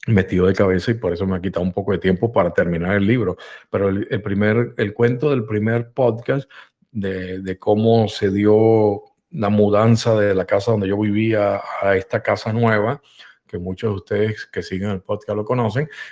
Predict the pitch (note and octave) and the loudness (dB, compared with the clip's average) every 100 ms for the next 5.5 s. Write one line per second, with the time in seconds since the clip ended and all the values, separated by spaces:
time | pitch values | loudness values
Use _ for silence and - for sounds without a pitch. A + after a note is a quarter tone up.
0 | - A#2 G#2+ C#3+ C#3+ - A#2 - - C3 | -2 0 2 2 2 0 -2 -2 -2 -2
1 | B2+ C#3+ C3 A#2+ C3 C#3+ B2+ B2+ A#2 A#2 | -2 -4 0 2 4 4 4 0 -2 -2
2 | B2+ A2+ G2+ G2 G2+ G2+ - C3 A2+ A2 | -2 0 -2 -6 -8 -8 -4 -2 0 -2
3 | - B2 B2 A#2+ C3 B2 A#2+ - B2 G#2 | -2 -2 -4 0 4 6 4 2 0 0
4 | G2+ A#2 A2 F#2+ - B2 B2 B2+ C3 A2+ | 0 2 2 0 2 4 4 2 2 -2
5 | - G2 G2+ A#2 C3+ | -4 -2 2 2 2